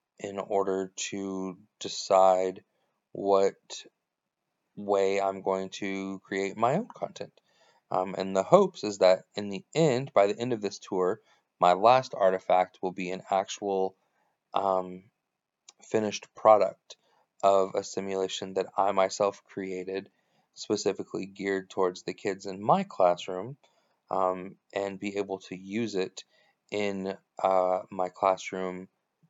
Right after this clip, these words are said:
um, currently. So enjoy the rest of your evening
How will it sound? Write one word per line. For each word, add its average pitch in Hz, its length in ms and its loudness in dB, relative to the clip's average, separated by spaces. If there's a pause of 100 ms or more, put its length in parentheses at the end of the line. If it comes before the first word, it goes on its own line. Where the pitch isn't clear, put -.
(800)
um, 92 360 2
currently. - 420 0 (580)
So - 280 -10 (600)
enjoy 117 380 4
the 127 80 4
rest 131 260 2
of 127 100 -8
your 123 220 -2
evening 165 540 0